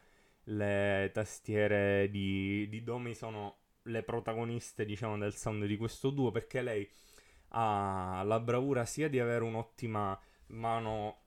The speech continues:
eh, destra che, mm, fa la melodia, quindi, eh, con il sintetizzatore, non è solo una pianista, ovviamente anche una tastierista, con il sintetizzatore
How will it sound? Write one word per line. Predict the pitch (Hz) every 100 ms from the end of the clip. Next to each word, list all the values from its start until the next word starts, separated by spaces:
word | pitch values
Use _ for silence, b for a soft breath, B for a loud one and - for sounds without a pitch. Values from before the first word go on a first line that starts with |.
| -
eh, | 117 107 110
destra | 123 127 - - 110 - b b b _
che, | 117 104 98
mm, | 101 98 98
fa | - 113 104
la | 104 101
melodia, | 104 104 104 98 101
quindi, | - 98 92 - b b b b - -
eh, | 98 92 87 85 85 82 65 76 78 -
con | 117 107 107 107
il |
sintetizzatore, | 104 - 113 113 110 113 117 120
non | 127
è |
solo | - 117
una | 110 104
pianista, | 113 113 107 101
ovviamente | 101 110 104 110
anche | 104 104 101
una | 98
tastierista, | 104 120 139 113 117
con | 110 113
il |
sintetizzatore | - 117 113 110 107 113 104 104 101